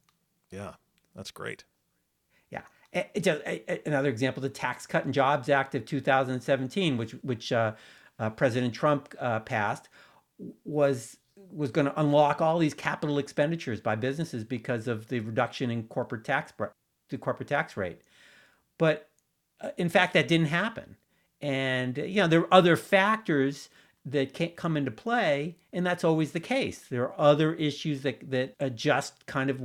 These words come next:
Speaker 2: what actually happens and proves that our predictions are <laughs> often wrong. So one reason that, that we don't see the, the significant investment growth was that, um, we've had the trade wars going
Speaker 1: Mm-hmm.
Speaker 2: on. And now we've had covid.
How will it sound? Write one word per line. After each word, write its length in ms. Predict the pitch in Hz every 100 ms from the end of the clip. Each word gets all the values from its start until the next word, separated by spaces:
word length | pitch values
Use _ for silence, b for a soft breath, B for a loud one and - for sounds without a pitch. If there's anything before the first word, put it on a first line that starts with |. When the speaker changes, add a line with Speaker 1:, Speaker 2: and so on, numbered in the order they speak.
| 131 -
Speaker 2:
what 300 | 127 139 139
actually 440 | 131 - 151 139
happens 640 | 143 175 202 90 - - _
and 180 | 143 120
proves 300 | - 139 127
that 140 | 131
our 240 | 127 127 123
predictions 600 | - 147 127 - 143 127
are 200 | 131 131
<laughs> 40 |
often 360 | 196 - - 147
wrong. 460 | 143 196 135 107 110 B B -
So 320 | - 143 143 139
one 240 | 151 147
reason 320 | 147 139 143
that, 320 | 131 131 - 135
that 160 | 131
we 80 | 135
don't 280 | 139 139 127
see 200 | - 147
the, 240 | 139 139
the 300 | 123 123 120
significant 520 | 117 135 131 120 127 120
investment 460 | 113 127 - 110
growth 380 | 123 123 135 -
was 240 | 120 120
that, 300 | 120 127 123 B B B _
um, 300 | 131 127 131
we've 160 | 139 143
had 240 | 156 143 _ _ _
the 180 | 156 156
trade 340 | - 190 240
wars 420 | 175 104 67 - _ _
going 300 | 113 101 95
Speaker 1:
Mm-hmm. 80 | 82
Speaker 2:
on. 220 | 76 - _ b b b b
And 160 | 123 120
now 180 | 131 160
we've 180 | 170
had 220 | 170 170 -
covid. 460 | 175 220 220 -